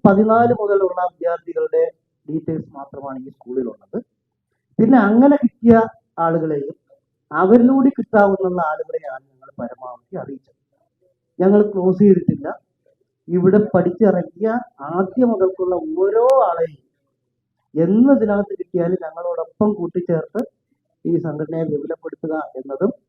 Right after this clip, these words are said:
കഥാപ്രസംഗ രംഗത്ത് മറ്റൊരു കാര്യം സാറിന് അറിയാമായിരിക്കും. ഇവിടുന്ന് പഠിച്ചിറങ്ങിയെങ്കിൽ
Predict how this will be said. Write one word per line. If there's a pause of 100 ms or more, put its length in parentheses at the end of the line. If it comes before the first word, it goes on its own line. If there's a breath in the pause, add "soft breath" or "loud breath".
(400)
കഥാപ്രസംഗ
രംഗത്ത് (280)
മറ്റൊരു
കാര്യം
സാറിന്
അറിയാമായിരിക്കും. (420)
ഇവിടുന്ന്
പഠിച്ചിറങ്ങിയെങ്കിൽ